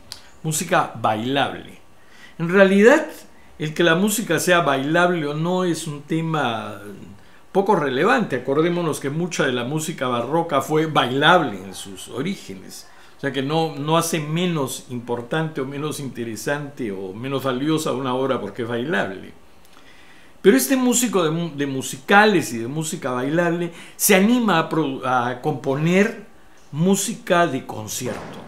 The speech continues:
Es así que aparece, en primer lugar, su fantástica Rhapsodia in Blue, eh, su concierto para piano y orquesta, que, que realmente es interesante y notable concierto.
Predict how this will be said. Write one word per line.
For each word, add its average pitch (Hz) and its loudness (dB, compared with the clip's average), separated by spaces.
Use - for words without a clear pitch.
Es 135 -6
así 151 -2
que 170 -2
aparece, 143 -4
en 110 -12
primer 120 -8
lugar, 131 -2
su - -14
fantástica 123 -2
Rhapsodia 117 -4
in 101 -8
Blue, 180 4
eh, 113 -4
su - -12
concierto 123 -2
para 104 -8
piano 151 0
y 120 0
orquesta, 151 -6
que, 104 -14
que - -16
realmente 175 -10
es - -10
interesante 127 -10
y 95 -12
notable 165 -2
concierto. 101 -14